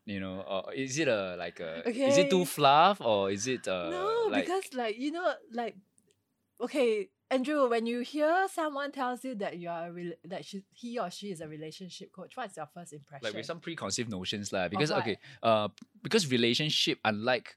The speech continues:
Speaker 1: I, I don't know, finance or whatever, it, it's more fluff. It's not s-, like, hard science. It's not something that you can,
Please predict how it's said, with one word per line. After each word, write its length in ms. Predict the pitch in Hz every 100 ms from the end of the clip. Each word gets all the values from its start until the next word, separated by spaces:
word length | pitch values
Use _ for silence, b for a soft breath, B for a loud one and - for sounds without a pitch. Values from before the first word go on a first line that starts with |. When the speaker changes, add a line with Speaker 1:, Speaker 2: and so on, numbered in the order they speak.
| _
Speaker 1:
I, 180 | - 95
I 20 |
don't 140 | 101 101
know, 80 | 95
finance 440 | 98 101 110 110
or 40 |
whatever, 300 | 92 87 90
it, 100 | 95 92
it's 340 | 101 107 -
more 140 | 127
fluff. 480 | 131 107 87 117 - _ -
It's 120 | 117
not 120 | 147
s-, 240 | - - 98
like, 220 | 95 -
hard 280 | - - -
science. 580 | 92 90 90 110 127 b b _
It's 120 | -
not 140 | 143 127
something 280 | 117 127
that 80 | 110
you 80 | 92
can, 300 | 90 85 90